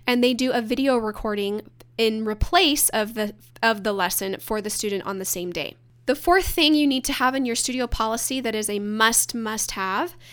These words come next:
is how to discontinue lessons. We, of course, wish that our students would stay with us forever and always, but we need to give them an opportunity to cancel if they need to cancel.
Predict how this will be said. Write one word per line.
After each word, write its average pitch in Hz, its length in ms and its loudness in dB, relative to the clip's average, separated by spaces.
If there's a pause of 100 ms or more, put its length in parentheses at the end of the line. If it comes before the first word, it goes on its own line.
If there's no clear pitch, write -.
(160)
is 330 340 0
how 320 380 4
to 320 240 0
discontinue 277 920 0
lessons. - 680 -6 (560)
We, 349 580 6 (580)
of 277 200 4
course, - 680 2
wish 247 360 2
that 247 120 -2
our 226 120 0
students 233 440 -4
would 233 120 -4
stay 208 240 -2
with 208 180 -4
us 254 260 -2
forever 226 520 -2
and 262 120 0
always, 202 560 -2 (360)
but 240 180 2
we 277 160 2
need 294 520 2
to 269 220 0
give 254 220 0
them 254 160 -2
an 247 80 0
opportunity 233 540 -2
to 220 80 0
cancel 220 480 -4
if 208 160 -8
they 202 100 -2
need 196 220 -4
to 208 80 -6
cancel. 190 580 -8